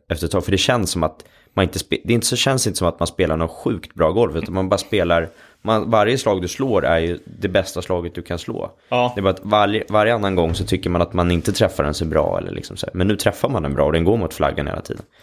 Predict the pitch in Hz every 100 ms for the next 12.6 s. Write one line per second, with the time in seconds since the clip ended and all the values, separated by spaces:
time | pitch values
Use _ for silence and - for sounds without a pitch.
0 | - - 90 87 98 113 113 - - -
1 | _ _ - 110 - - - - - -
2 | - _ - - _ _ _ _ _ _
3 | - 82 80 - 85 98 85 90 95 90
4 | 85 82 82 82 80 _ _ _ _ _
5 | _ - 90 92 107 98 - 98 95 147
6 | 110 71 - 85 82 - 50 - - -
7 | 101 95 95 95 90 87 85 90 113 78
8 | - - 90 107 87 - 107 52 67 -
9 | - _ _ - 151 143 - - - -
10 | - - - - - - 98 - 95 92
11 | 87 85 - 98 90 92 90 82 - 80
12 | - - 80 76 73 50